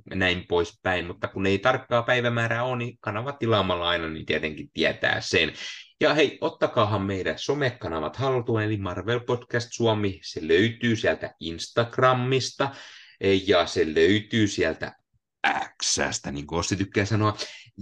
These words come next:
Ja, äh, sitten sen lisäksi, äh, se löytyy Facebook-ryhmänä nimellä Marvel Hullut. Eli, äh,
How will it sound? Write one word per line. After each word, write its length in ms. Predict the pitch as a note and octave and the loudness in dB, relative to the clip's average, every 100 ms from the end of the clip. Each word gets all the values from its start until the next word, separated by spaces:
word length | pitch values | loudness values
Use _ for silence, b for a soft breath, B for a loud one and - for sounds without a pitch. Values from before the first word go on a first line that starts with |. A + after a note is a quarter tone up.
| F#2+ | 2
Ja, 420 | G2+ G2 F#2+ - - | 4 4 2 0 -4
äh, 80 | G2 F#2 | 0 2
sitten 640 | F2 - G2+ G2 G#2 F#2 - - - | 0 -4 -6 -2 0 0 -4 -10 -14
sen 460 | - A#2 G2+ F#2+ - | -4 2 2 0 -4
lisäksi, 1040 | D#2 F2 F2 A#2 - A3+ F#3+ - C#3+ B2+ - - | -8 -6 -2 -2 0 -2 -4 -4 -2 -4 -8 -6
äh, 60 | G2+ F2+ | -4 -4
se 180 | - G2+ | -2 2
löytyy 600 | F#2+ F#2 F2+ G2 F2 - - - _ | 4 4 2 -6 -6 -8 -14 -20 _
Facebook-ryhmänä 1500 | - A#2+ A#2 - - - D#2+ - - A#2+ C3 B2 A2+ A2 A2 _ | 0 0 -2 -6 -2 0 0 0 -2 0 2 2 2 2 -2 _
nimellä 420 | F#2+ F#2+ F2+ - - | -4 0 2 2 0
Marvel 640 | G2 A2 G2+ E2 E2 D#2 - | 0 2 2 0 -2 -4 0
Hullut. 440 | G#2+ E2+ D2+ D2+ B B B - | 0 0 -4 -8 B B B -6
Eli, 320 | E2 E2 | -4 -4
äh, 60 | - | -6